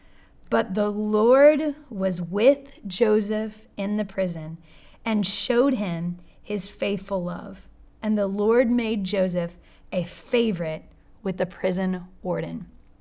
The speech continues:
Now, Joseph was a man, even from a young age, that had big dreams.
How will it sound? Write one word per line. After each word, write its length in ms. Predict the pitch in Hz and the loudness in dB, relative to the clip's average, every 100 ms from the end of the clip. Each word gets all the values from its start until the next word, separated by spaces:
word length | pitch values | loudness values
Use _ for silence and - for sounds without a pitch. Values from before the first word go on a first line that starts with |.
| _ - - - | _ -20 -20 -8
Now, 180 | 208 208 | -2 -2
Joseph 760 | 170 220 208 233 269 262 262 - - - - | 0 4 6 8 8 6 2 -18 -20 -20 -4
was 200 | 214 208 | 0 0
a 220 | 202 175 | -2 -4
man, 540 | 170 175 196 226 240 247 | -2 0 0 2 0 0
even 400 | - 247 262 247 | 0 2 2 2
from 280 | - 190 175 | 0 -2 -2
a 100 | 160 | -4
young 640 | 170 185 226 226 240 226 220 | -4 0 4 4 4 0 -2
age, 360 | 208 208 190 180 | -2 0 0 -4
that 120 | 185 | -6
had 460 | - 185 180 175 | -8 -6 -6 -6
big 320 | - 180 175 175 | -4 -2 -2 -4
dreams. 520 | - 185 - 214 | -6 -8 -8 -8